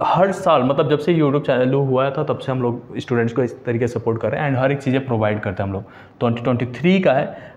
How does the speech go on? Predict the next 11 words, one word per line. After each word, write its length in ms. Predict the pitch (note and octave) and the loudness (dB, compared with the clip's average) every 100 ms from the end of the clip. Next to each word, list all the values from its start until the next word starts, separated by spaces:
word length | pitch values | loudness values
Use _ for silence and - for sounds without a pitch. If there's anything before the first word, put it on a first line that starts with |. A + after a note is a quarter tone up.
| A#2 | -2
and 360 | B2 B2+ A#2+ | 0 0 2
ये 80 | E3 | 4
इस 240 | F#3+ D3+ - | 4 2 2
बार 200 | C#3 C3+ | 2 4
का 120 | C3+ | 2
है 100 | D3+ | 0
ट्वेंटी 300 | D3+ A#2+ A#2 | 2 0 0
ट्वेंटी 260 | B2 A2 D#3+ | -2 0 -2
फ़ोर 420 | D#3+ D3 C#3 C#3 | -2 2 4 4
का, 160 | C#3 - - - A#2 | 0 -4 -10 -12 -4
मतलब 340 | A2+ A#2+ - | -2 -2 -6